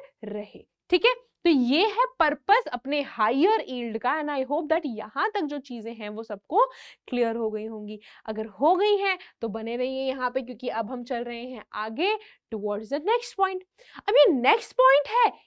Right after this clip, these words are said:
इम्प्रूव्ड क्वालिटी। तो इसी को अगर तुम पिछले वाले पॉइंट से लिंक करो तो ये सोचना तो बिल्कुल बनता है कि भाई मैं कह रही हूँ कि ज्यादा पॉपुलेशन है तो ज्यादा लोगों को खाना मिलना चाहिए।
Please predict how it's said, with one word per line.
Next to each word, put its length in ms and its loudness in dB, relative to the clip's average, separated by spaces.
इम्प्रूव्ड 600 -2
क्वालिटी। 960 -2
तो 100 -2
इसी 300 2
को 160 2
अगर 120 2
तुम 200 0
पिछले 320 0
वाले 280 4
पॉइंट 320 -2
से 120 2
लिंक 560 0
करो 440 0
तो 80 2
ये 340 4
सोचना 360 0
तो 140 0
बिल्कुल 320 0
बनता 280 2
है 140 0
कि 60 8
भाई 280 2
मैं 160 2
कह 260 0
रही 220 0
हूँ 160 -2
कि 200 6
ज्यादा 420 4
पॉपुलेशन 580 -2
है 60 -8
तो 120 2
ज्यादा 260 4
लोगों 260 4
को 100 -2
खाना 260 2
मिलना 280 0
चाहिए। 300 -2